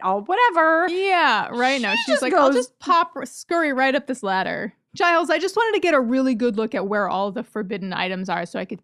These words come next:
Speaker 2: definitely make sure to stay away from them.
Speaker 1: <laughs> Right. But, like, also there's something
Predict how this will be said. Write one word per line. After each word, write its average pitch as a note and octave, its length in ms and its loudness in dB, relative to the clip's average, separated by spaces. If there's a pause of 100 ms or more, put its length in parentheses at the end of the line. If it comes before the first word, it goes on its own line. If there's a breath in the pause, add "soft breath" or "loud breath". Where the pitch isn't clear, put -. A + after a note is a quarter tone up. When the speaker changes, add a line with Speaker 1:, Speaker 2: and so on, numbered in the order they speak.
Speaker 2:
definitely A#3+ 460 -2
make A3 180 -2
sure G#3 160 -6
to G3+ 80 -6
stay G3 200 -8
away F3+ 180 -6
from - 200 -14
them. - 200 -10
Speaker 1:
<laughs> C4+ 160 -2
Right. G4 140 4 (1200 loud breath)
But, G#4+ 160 4
like, F#4+ 260 0
also E4 300 2 (120)
there's F#4 200 -2
something D#4 240 0